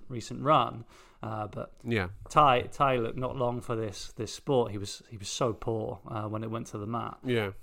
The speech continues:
Speaker 1: But in his recent run, Joe, I want you to pick someone who resembles Cyril Gane from his recent wins. All right, here we go.
Speaker 2: <laughs>
Speaker 1: So, twenty twenty,
Speaker 2: Okay.
Speaker 1: it was a knockout win over Stefan Struve. Followed that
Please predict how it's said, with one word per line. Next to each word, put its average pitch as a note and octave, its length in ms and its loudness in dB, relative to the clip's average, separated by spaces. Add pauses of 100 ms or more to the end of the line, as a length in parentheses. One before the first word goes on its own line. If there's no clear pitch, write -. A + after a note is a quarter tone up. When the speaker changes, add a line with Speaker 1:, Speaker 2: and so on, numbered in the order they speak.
(120)
Speaker 1:
But D#3 380 10 (280)
in G3+ 160 4
his F3 160 6
recent B2 320 2
run, G2+ 260 -2
Joe, A2+ 280 -6 (580)
I C3 100 6
want F3 260 6
you D3+ 100 4
to C#3+ 60 2
pick - 320 -2
someone A2+ 440 0 (320)
who D3+ 180 2
resembles C3+ 1040 2
Cyril B2 420 2
Gane A2+ 440 0
from A2+ 240 -4
his G#2+ 220 -4
recent A2+ 360 -2
wins. G#2 460 -6 (120)
All B2 100 -2
right, A#2 160 -4
here A#2 100 -2
we A#2+ 80 0
go. A#2 280 -8
Speaker 2:
<laughs> - 40 -10 (400)
Speaker 1:
So, A#2+ 260 8 (260)
twenty F3+ 240 4
twenty, E3+ 320 2
Speaker 2:
Okay. G3+ 100 0
Speaker 1:
it - 40 2
was C3 100 0
a B2+ 40 2
knockout C#3 400 4
win B2+ 160 0
over A#2 160 -4
Stefan - 440 -6
Struve. A2+ 600 -4 (280)
Followed D3+ 340 2
that D3 60 4